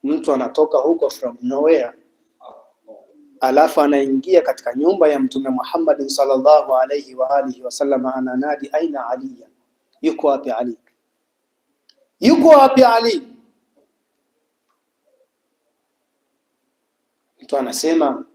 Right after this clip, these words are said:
"Imamu Ali lazima atoke kwa ajili ya bai'a. Sisi tunaye khalifa wa Mtume Muhammad sallallahu alayhi wa alihi wasallam.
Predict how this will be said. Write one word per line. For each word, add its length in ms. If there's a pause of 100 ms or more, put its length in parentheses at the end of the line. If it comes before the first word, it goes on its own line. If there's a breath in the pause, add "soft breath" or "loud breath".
(960)
"Imamu 480
Ali 260
lazima 500
atoke 400
kwa 160
ajili 260
ya 80
bai'a. 340 (1160)
Sisi 360
tunaye 420
khalifa 580
wa 140
Mtume 300
Muhammad 540
sallallahu 600
alayhi 360
wa 200
alihi 240
wasallam. 420